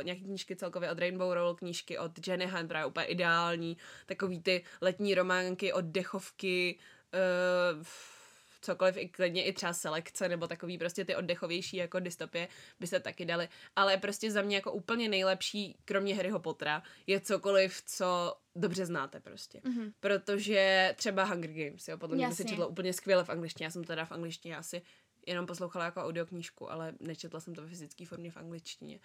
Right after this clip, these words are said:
Speaker 1: A nebo prostě cokoliv John Green taky se dá, jo. Prostě když to, ale jenom v momentě, kdy to znáte. Já bych řekla prostě,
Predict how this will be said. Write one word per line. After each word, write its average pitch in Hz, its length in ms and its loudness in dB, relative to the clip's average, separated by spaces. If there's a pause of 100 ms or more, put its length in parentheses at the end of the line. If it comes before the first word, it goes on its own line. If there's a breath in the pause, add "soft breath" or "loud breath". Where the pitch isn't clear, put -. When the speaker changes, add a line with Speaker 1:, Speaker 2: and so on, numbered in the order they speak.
(420 soft breath)
Speaker 1:
A 175 80 0
nebo 175 500 4
prostě 180 280 -4
cokoliv 180 360 0 (120)
John 190 200 0
Green 180 400 0
taky 180 240 -4
se 190 180 -2
dá, 156 200 2
jo. 156 140 0
Prostě 208 240 -4
když 220 180 -2
to, 262 120 4 (260 loud breath)
ale 247 180 6
jenom 262 180 4
v 240 40 0
momentě, 240 300 2
kdy 233 140 0
to 247 160 2
znáte. 185 360 4
Já 160 100 2
bych 185 120 -4
řekla 196 240 -2
prostě, 202 320 -4